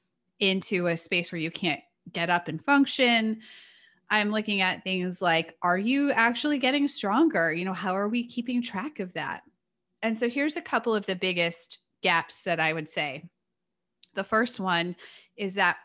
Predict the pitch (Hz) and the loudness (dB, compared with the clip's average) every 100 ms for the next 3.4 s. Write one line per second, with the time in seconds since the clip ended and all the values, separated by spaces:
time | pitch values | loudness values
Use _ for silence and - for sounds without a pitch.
0 | _ 185 220 240 262 262 202 190 180 185 | _ -2 0 2 0 0 -2 0 2 2
1 | 190 - _ _ _ _ _ _ - 233 | 0 -8 _ _ _ _ _ _ -6 -2
2 | 233 233 - - 196 175 175 - _ _ | 0 -2 -4 -6 -2 0 -2 -10 _ _
3 | - 165 139 - | -12 -10 -10 -16